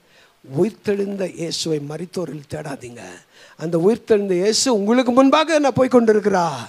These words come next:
உங்களோடு கடந்து வந்து கொண்டிருக்கிறா. ஆகையினால சோர்ந்து போகிறவனுக்கு சத்துவத்தை கொடுக்கிற தேவன், பலன் இல்லாதவனுக்கு பலப்படுத்துகிற கர்த்தர், என்னை பலப்படுத்துகிற கிறிஸ்துவால் எல்லாம் ஆகும். விசுவாசிங்க,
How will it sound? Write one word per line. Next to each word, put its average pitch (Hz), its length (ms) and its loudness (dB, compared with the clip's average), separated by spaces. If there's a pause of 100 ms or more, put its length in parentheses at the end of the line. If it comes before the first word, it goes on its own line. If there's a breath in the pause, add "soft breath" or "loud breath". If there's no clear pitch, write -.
(280 loud breath)
உங்களோடு 233 420 4
கடந்து 247 360 -2
வந்து 220 220 4
கொண்டிருக்கிறா. 185 120 0
ஆகையினால 196 640 2 (260 soft breath)
சோர்ந்து 226 540 4
போகிறவனுக்கு 196 640 2
சத்துவத்தை 196 680 -2
கொடுக்கிற 170 380 -6
தேவன், 151 500 -6 (560 soft breath)
பலன் 233 320 6
இல்லாதவனுக்கு 233 520 2 (100)
பலப்படுத்துகிற 185 640 -4
கர்த்தர், 180 460 0 (160 loud breath)
என்னை 202 200 0
பலப்படுத்துகிற 233 640 2
கிறிஸ்துவால் 262 640 0 (600)
எல்லாம் 302 380 2
ஆகும். 233 520 2
விசுவாசிங்க, 202 680 -2